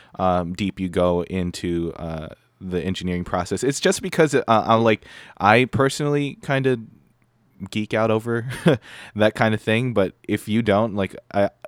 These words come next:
it's not, it's not that important, uh, in the whole grand scheme of things. It's just the important thing is,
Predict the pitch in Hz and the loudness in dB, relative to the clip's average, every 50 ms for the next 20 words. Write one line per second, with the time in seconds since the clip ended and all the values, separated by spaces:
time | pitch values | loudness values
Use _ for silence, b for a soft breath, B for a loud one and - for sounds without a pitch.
0 | - - 107 104 - - 117 110 113 110 107 - - _ - 120 135 - - 160 | -6 -4 -4 -2 -2 0 2 4 4 4 4 2 -2 _ 2 2 4 4 2 4
1 | 156 156 151 139 - - b b b b b b - 104 107 104 104 101 101 98 | 6 6 6 6 4 0 b b b b b b -2 4 6 6 6 6 4 0
2 | - - 98 92 - - 87 - - _ _ _ - 95 92 87 - - 98 101 | 0 0 0 0 0 -2 -8 -14 -14 _ _ _ -4 -2 -2 -2 -4 -4 -4 -2
3 | 90 92 90 87 87 82 71 - - - - 107 101 90 90 90 90 92 87 - | 0 0 0 0 0 -2 -6 -10 -10 -4 0 0 0 0 0 -2 -2 -2 -4 -4
4 | - 95 92 87 87 - 92 87 87 90 87 - - - 92 - - 90 - - | -4 -4 -4 -4 -4 -4 -4 -4 -4 -6 -6 -6 -4 -4 -4 -4 -6 -10 -12 -10
5 | - 95 90 95 95 95 - 104 95 95 - 98 92 90 90 95 | -8 -4 -2 -2 -2 0 0 -2 -2 -2 -2 -2 -2 -2 -2 -4